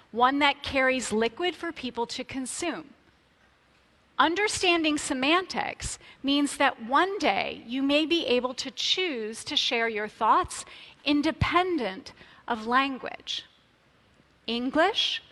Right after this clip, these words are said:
Spanish, or Mandarin, they become the same. After all, the word cup or taza or chabe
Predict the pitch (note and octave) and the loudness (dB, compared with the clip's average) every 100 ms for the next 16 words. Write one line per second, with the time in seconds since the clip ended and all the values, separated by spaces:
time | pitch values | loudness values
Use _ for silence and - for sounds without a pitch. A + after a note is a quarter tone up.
0 | _ _ _ - - - D#3+ G#3+ A#3 F4+ | _ _ _ -10 -6 2 2 2 0 -2
1 | - - - - _ _ - C#4 C4 A#3+ | -2 -4 -8 -14 _ _ -6 -2 0 2
2 | A3+ G#3+ G3 - - G#3 _ _ _ _ | 0 -2 -8 -8 -10 -16 _ _ _ _
3 | _ G#3+ G#3+ C4 - G#3+ G3+ G#3 - G#3 | _ -6 -4 -8 -4 -2 -2 -6 -12 -8
4 | A#3 A#3 - D4+ - - - _ _ _ | -8 -6 -4 -2 -4 -10 -20 _ _ _
5 | _ _ _ _ _ _ _ A3+ B3 - | _ _ _ _ _ _ _ 0 0 -4
6 | E4 A3+ G3+ G#3+ G#3+ B3 G3+ G3+ G3 F#3 | 0 2 4 2 -2 -6 -4 -4 -4 -6
7 | - _ - B3 D4 - - _ _ _ | -20 _ -2 2 2 -2 -18 _ _ _
8 | _ _ F#3+ F#3 - - A3+ B3 D#4+ D#4 | _ _ -12 -12 -10 -4 -2 -2 2 2
9 | E4 - - _ _ _ G#3 G#3 - A3 | 0 -6 -20 _ _ _ -12 -8 -4 0
10 | - G3 C4 C#4+ E4+ | 0 0 0 0 0